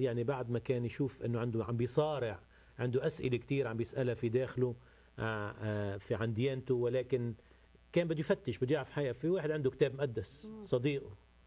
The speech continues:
Speaker 1: هن بيشتغلوا بالإعلام.
Speaker 2: نعم.
Speaker 1: ف، آه، فقال له: "عندك، عندي هالكتاب مقدس حاطه على الرف". قال له: "اعطيني إياه". قال له: "شو بدك فيه؟" قال له: "لك أعطيني إياه".
Speaker 2: مم.
Speaker 1: أعطاه هذا الكتاب المقدس، قرأ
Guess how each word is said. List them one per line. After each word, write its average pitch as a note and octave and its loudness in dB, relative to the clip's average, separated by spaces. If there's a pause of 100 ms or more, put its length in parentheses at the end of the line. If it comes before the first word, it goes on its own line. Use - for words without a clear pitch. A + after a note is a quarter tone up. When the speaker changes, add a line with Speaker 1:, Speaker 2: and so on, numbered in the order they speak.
(220)
Speaker 1:
هن C3+ 2
بيشتغلوا C3+ 2
بالإعلام. A#2+ 0
Speaker 2:
نعم. F3+ -2 (480)
Speaker 1:
ف، B2 2
آه، A2+ -2
فقال C3+ -2
له: D#3+ 2
"عندك، D#3 -2
عندي E3+ 2
هالكتاب E3+ 0
مقدس D#3+ 0
حاطه C#3 0
على B2 -2
الرف". B2 -2
قال C3 -2
له: C3+ 2
"اعطيني A3 0
إياه". G3+ -2 (1120)
قال D3 4
له: D3 2
"شو F3+ -4
بدك G#3 6
فيه؟" G3+ 0
قال D3+ 0
له: D3+ 0
"لك D#3 0
أعطيني A3 0
إياه". G3 -4 (200)
Speaker 2:
مم. G#3+ -8 (120)
Speaker 1:
أعطاه C3+ 2
هذا C3+ 2
الكتاب A#2+ 2
المقدس، B2+ -2 (680)
قرأ G3+ 6